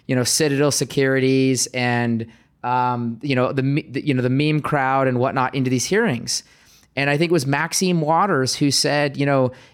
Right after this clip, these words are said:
"It's so good that investors have this freedom." Okay, well, she was saying that from an access perspective, but if you read between the lines, what she was saying is, "Isn't it so awesome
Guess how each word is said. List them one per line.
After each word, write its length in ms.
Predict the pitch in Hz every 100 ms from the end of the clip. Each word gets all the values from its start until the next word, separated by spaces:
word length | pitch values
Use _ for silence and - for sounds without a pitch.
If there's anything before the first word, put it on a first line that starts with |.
| -
"It's 160 | 139 -
so 240 | 170 165
good 440 | 131 147 156 156
that 280 | 135 127 -
investors 520 | 135 127 139 - 160
have 300 | - 120 117
this 140 | 127 -
freedom." 500 | 196 277 151 92 113 _ _ -
Okay, 200 | 120 135
well, 260 | 180 135 - - _
she 140 | -
was 100 | 196
saying 220 | - 214 214
that 160 | 170
from 160 | - 127
an 140 | 120
access 500 | - 185 - - 131
perspective, 720 | - 131 - 127 113 117 120 - - _ _
but 240 | 156 160 - _ -
if 120 | 143
you 180 | 147 156
read 180 | 151 202
between 260 | 180 185 170
the 100 | 143
lines, 340 | 165 190 139
what 120 | 143
she 100 | -
was 140 | 143 147
saying 220 | 156 151
is, 160 | 127
"Isn't 320 | 139 175 190 196
it 80 |
so 260 | - 175 165
awesome 640 | 131 170 214 - 113 117